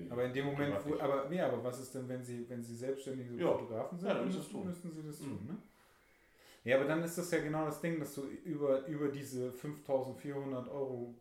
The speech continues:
Speaker 2: Gewinn im Jahr
Speaker 1: Ja, ich glaub,
Speaker 2: kommst.
Speaker 1: aber so eine Grenze gibt's nicht. Also ich glaub,
Speaker 2: Ja doch, das haben die mir ja gesagt.
Speaker 1: Ja?
Speaker 2: Ja.
Speaker 1: Ja, aber da kannst du auch mal sehen, dir sagen sie wieder was anderes als mir, weil bei mir haben sie es irgendwie anteilig am Gesamt-, äh,
Speaker 2: Ja, aber vielleicht
Speaker 1: Ergebnis
Speaker 2: liegt es,
Speaker 1: gemacht.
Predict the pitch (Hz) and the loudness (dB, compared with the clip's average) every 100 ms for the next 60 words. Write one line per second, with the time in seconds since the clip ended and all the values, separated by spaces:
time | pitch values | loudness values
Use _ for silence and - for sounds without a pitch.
0 | - 120 117 147 175 170 156 156 165 - | -10 -8 -4 -2 -2 -2 -4 -2 -2 -2
1 | 160 190 202 92 95 127 127 127 131 - | 0 0 -2 -6 -4 -2 -2 -2 -4 -6
2 | 123 - 104 107 104 113 - 117 135 254 | -10 -8 -8 -4 -6 -6 -2 2 6 8
3 | - - 117 175 180 170 185 185 165 175 | 6 2 -2 2 4 6 6 4 2 0
4 | 226 175 104 147 156 - - 175 110 113 | -2 0 0 0 -2 -12 -6 0 4 4
5 | 123 127 139 175 175 165 123 110 113 123 | 4 4 4 0 -2 0 0 0 0 0
6 | 131 135 127 123 117 127 139 131 113 - | 2 0 0 0 -2 -2 -2 -2 -4 -2
7 | 120 156 170 123 120 120 127 147 143 143 | 0 0 2 0 2 2 0 0 -2 -4
8 | 131 131 135 123 131 131 127 123 - 110 | -6 -6 -4 -2 -2 0 0 -2 -6 -6
9 | 120 107 110 120 117 - 110 104 104 113 | -6 -2 0 0 -4 -8 -6 -4 -2 2
10 | 131 147 143 135 147 107 - - 110 104 | 2 2 0 0 0 0 -2 -2 -2 -2
11 | 98 - | -6 -10